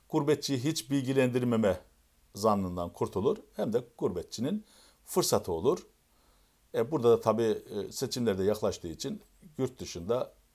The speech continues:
üç buçuk milyona yakın seçmen var. ak Parti yüzde altmışını almış Cumhurbaşkanı. Buradan bir milyon en az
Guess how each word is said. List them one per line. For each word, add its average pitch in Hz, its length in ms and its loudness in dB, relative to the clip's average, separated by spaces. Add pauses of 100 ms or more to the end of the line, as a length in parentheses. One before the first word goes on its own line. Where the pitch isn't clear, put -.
(140)
üç - 240 -8
buçuk - 220 -14 (600)
milyona 90 300 -6
yakın 80 240 -8
seçmen 85 420 -6
var. 120 180 -2 (800)
ak - 180 -2
Parti 98 220 -4
yüzde 92 340 -4
altmışını 90 460 -8
almış 78 220 -8
Cumhurbaşkanı. 95 600 -6
Buradan 110 380 -6
bir 139 60 -4
milyon 92 360 -4 (200)
en 104 100 -4
az 85 280 -8